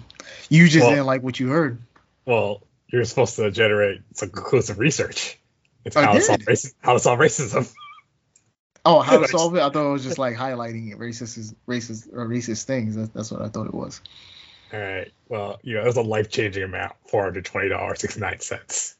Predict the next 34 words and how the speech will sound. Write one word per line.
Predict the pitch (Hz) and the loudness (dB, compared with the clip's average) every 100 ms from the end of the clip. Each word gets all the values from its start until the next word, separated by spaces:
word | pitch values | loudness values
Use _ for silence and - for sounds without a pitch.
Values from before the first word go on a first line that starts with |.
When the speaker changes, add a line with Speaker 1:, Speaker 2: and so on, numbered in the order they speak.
| - | -6
Speaker 2:
All | 104 | -4
right. | 95 - - | -2 -4 -4
Speaker 1:
I | 113 | 0
mean, | 110 104 107 - - | 0 0 -4 -8 -2
yeah. | 110 123 120 - _ _ _ _ _ _ _ - | 0 0 -2 -10 _ _ _ _ _ _ _ 0
Speaker 2:
All | |
right. | 104 95 | 2 4
Speaker 1:
If, | 110 - - - - | 0 -2 -18 -14 -2
Speaker 2:
Um, | 101 98 107 | 0 0 -4
Speaker 1:
you | |
know. | 107 - _ _ _ _ _ - | -8 -16 _ _ _ _ _ -2
Speaker 2:
and | 120 | 2
then | 110 | 2
with | 104 - | 0 -4
the | 113 | -2
other | 120 120 | 4 4
important | 104 120 101 90 | 4 0 -2 -2
thing, | 113 95 90 98 - | -2 -2 -6 -12 -10
you | - 95 | -4 -4
know, | 90 87 | -4 -6
it's | - | -2
like, | 98 92 _ - | -2 -4 _ -8
how, | 104 95 - _ | -8 -8 -14 _
how | - | -4
can | 113 104 | -2 -2
you | |
be | 95 | 0
qualified | 120 160 110 117 95 90 - - _ _ - | 2 4 4 2 2 0 -8 -18 _ _ -4
when | 107 95 92 92 - | -2 -2 -4 -10 -6
you | 104 | 0
haven't | 101 95 | 0 0
watched | 98 - | -2 -2
Blue | 110 | -2
Beetle? | 123 156 - | 2 2 0